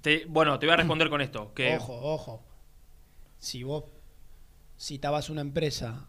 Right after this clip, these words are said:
Speaker 2: a principios del dos mil dieciocho para que te ponga Belmotec Libertadores de América, te pagaba cien millones de dólares. Hoy por ahí viene Belmotec y te ofrece, qué sé yo.
Speaker 1: Sí, sí.
Speaker 2: Por ejemplo.
Speaker 1: Sí, sí. No,
Speaker 2: Poz-,
Speaker 1: no, yo, yo tampoco,
Speaker 2: por ejemplo,
Speaker 1: pero
Speaker 2: productos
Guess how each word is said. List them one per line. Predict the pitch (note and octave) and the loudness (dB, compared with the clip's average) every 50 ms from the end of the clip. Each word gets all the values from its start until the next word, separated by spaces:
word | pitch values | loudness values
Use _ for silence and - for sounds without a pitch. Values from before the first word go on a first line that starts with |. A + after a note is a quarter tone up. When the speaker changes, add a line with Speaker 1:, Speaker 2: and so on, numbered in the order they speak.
| - | -10
Speaker 2:
a | - C3+ C3+ C3 C3 | -8 -6 -6 -6 -6
principios | - D3+ C#3+ C3+ - E3 E3 - E3+ D#3+ | -6 -6 -6 -4 -4 -4 -4 -2 -4 -4
del | D3+ D3+ | -4 -4
dos | D3+ D#3 | -6 -6
mil | E3 E3 | -6 -6
dieciocho | D#3+ E3 D3 - E3+ D#3+ D3 - - C3 A#2 A2+ - - - - | -6 -6 -6 -4 -4 -4 -4 -6 -8 -10 -10 -12 -14 -16 -18 -12
para | - C#3 C3 B2+ | -10 -8 -8 -6
que | C3 C3+ | -6 -8
te | D3 C#3 | -8 -8
ponga | D3 E3 D#3+ D3 C#3 | -8 -8 -8 -6 -6
Belmotec | C#3+ C#3+ C#3+ C#3+ C#3+ - E3+ E3 - - D3 - - | -6 -4 -6 -6 -4 -2 -2 -2 -2 -6 -12 -10 -6
Libertadores | D#3 D3+ D3 D3 C#3+ D#3 D#3 D#3 | -4 -2 -2 0 0 0 0 0
de | D#3 | 0
América, | D#3+ E3+ F#3+ G#3 G3+ E3+ C#3+ B2 A#2 - - - - - - | 0 0 -2 0 0 -2 -2 -2 -6 -10 -14 -18 -20 -16 -14
te | C#3 B2 | -14 -12
pagaba | A#2+ B2 C#3+ D3+ D3 C#3+ | -10 -8 -6 -6 -6 -6
cien | B2 - - E3 D#3+ D#3 D3+ | -6 -6 -6 -6 -8 -8 -10
millones | D3+ C#3+ - F3 E3 D#3+ D#3 | -12 -10 -10 -8 -8 -6 -4
de | D3+ E3 | 0 2
dólares. | G3 F3+ D3 C3 B2+ A#2+ A#2 - - - - - - - - | 2 2 2 0 -2 -6 -8 -12 -16 -20 -20 -20 -18 -18 -16
Hoy | - C3+ C#3+ D#3 F3+ G3+ F#3+ | -14 -10 -6 -4 -4 -4 -6
por | F3 - C#3 B2+ | -8 -14 -16 -16
ahí | B2+ C3+ D3 D#3 | -14 -14 -12 -10
viene | E3 E3+ E3 E3 | -8 -6 -4 -4
Belmotec | E3 E3+ E3+ F3+ F#3 - F#3 F3+ F#3+ | -4 -4 -2 -4 -2 -2 -2 -2 -2
y | C4 | -4
te | G3+ E3+ | -6 -6
ofrece, | B2+ B2+ - D3 C#3+ E3+ A3+ G3 - - - - - - - - - - - - - - - - - | -8 -8 -8 -8 -6 -6 -6 -6 -8 -12 -18 -20 -20 -20 -20 -20 -20 -20 -20 -20 -20 -20 -20 -20 -20
qué | C3 | -18
sé | - - C3+ | -18 -18 -18
yo. | B2+ - - | -20 -20 -16
Speaker 1:
Sí, | - - A#2+ B2 C3+ B2+ A2+ | -10 -8 -6 -4 -4 -6 -6
sí. | - | -6
Speaker 2:
Por | E3 D#3 | -6 -6
ejemplo. | - - D#3 D3 C3 B2+ B2+ A#2+ | -6 -6 -8 -10 -12 -12 -12 -12
Speaker 1:
Sí, | - D#3 D3+ | -10 -10 -10
sí. | C#3+ D#3+ D#3 - - - - - - - - - - - - - | -10 -10 -12 -14 -18 -20 -20 -20 -20 -20 -16 -12 -10 -10 -2 6
No, | - | 8
Speaker 2:
Poz-, | - C4+ C4+ D3 C3 | 10 10 10 8 4
Speaker 1:
no, | E3 | -2
yo, | D#3 | -4
yo | - D#3+ D#3 D3 | -2 0 0 0
tampoco, | C#3+ C3+ C3+ D3 D3+ D3 D3+ D3 | 0 0 0 -2 0 0 2 2
Speaker 2:
por | F#3+ G#3 G#3 | 4 4 4
ejemplo, | G3+ G3+ A#3+ G#3 F3 E3+ F3 | 4 4 2 0 2 2 2
Speaker 1:
pero | D3 C3 B2 | 2 2 2
Speaker 2:
productos | - - G#3 G3+ G#3 A#3 C#4+ C4+ - - C#4 A#3+ F#3+ | 4 6 8 8 8 6 4 2 2 2 2 2 2